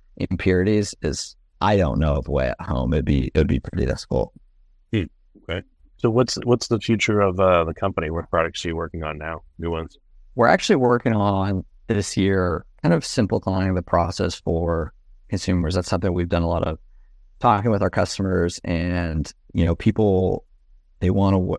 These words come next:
Speaker 1: they wanna make sure that they can get everything they need without having to take fifty different things. And so there's, you know, that exists on the multivitamin side of things and the, like, just everyday health stuff, but it, it, it doesn't exist as much on the, the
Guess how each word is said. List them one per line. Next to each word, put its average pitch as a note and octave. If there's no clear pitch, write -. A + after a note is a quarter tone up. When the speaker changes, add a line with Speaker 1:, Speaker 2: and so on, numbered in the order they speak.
Speaker 1:
they F#2
wanna A2
make G2
sure F#2+
that E2+
they F2+
can D#2
get F2+
everything B2
they G2
need F#2
without F2+
having F#2
to F2
take -
fifty F#2+
different F2
things. F2+
And D#2+
so F2+
there's, G2+
you B2
know, F#2
that A#2+
exists F#2+
on F#2+
the F2+
multivitamin F2
side E2
of E2
things D#2
and D2+
the, D#2+
like, C#2+
just -
everyday E2+
health E2
stuff, C3+
but G2
it, F2+
it, -
it F#2
doesn't G#2
exist G2
as E2+
much F2
on E2
the, E2
the D#2